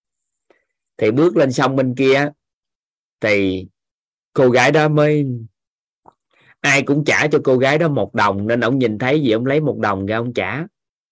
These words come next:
Thì cô gái đó mới chụp tay ông lại và nói là gì? "Sư sao mà trả tôi một đồng được? Nói vậy thì tôi phải trả cô nhiêu?" Sư phải trả tôi hai đồng.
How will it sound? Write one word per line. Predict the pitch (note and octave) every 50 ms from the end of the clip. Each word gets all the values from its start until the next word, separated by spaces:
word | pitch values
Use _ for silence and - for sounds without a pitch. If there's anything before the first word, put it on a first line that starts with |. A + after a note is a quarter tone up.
| _ _ _ _ _ _ _ _ _ _ _ -
Thì | G2+ G2+ F#2+
cô | - B2 A#2+
gái | A#2+ B2+ B2+ C3
đó | C#3 D3
mới | C#3+ D3 D#3 D3+ D3 -
chụp | - - - -
tay | - A#2 A2+ A2+
ông | A2+ B2 C3
lại | B2 G2+ F#2 F#2 G2+
và | G#2 G2+
nói | F#2+ G2+ G#2 A2+ C#3
là | D3+ C#3+ A#2
gì? | G2+ G2 G2+ G2 F#2 F2 - - - _ _ _ _ _ _ _ _ _ _ _
"Sư | - - - E3 D#3+ D#3 D3 C3
sao | - - C3+ C3 C3+
mà | B2+ A#2 G2+ F2+
trả | - F2 G2+ C3+ C#3+
tôi | - C#3 B2+
một | A#2 G2 G2
đồng | G2+ F2+ F2+ F#2 F#2 F#2
được? | F2 F2 F#2 G2+ - _ _ _ _ _ _ _ _ _ _ _ _ _ _ _ _ _ _ _
Nói | - D3+ E3 E3
vậy | C#3+ A#2 A#2 A#2
thì | C3 A#2+ A2+
tôi | C3+ C#3 C3
phải | B2+ C3 B2+ B2+
trả | A#2 G2 G#2+ C3
cô | D3 - D3 C#3+
nhiêu?" | C#3 C3+ C#3 C#3 C#3 C#3 C#3+ D3 D3+ D3 - _ _ _ _ _ _ _ _ _ _ _ _ _ _ _ _ _ _ _ _ _ _ _ -
Sư | - - D3+ C#3+ B2+
phải | B2 A#2+ A#2
trả | G#2 F#2 A#2+
tôi | C3 - C#3 C3
hai | B2+ C3 B2 B2 A#2
đồng. | A2 G2+ F2+ E2 D#2+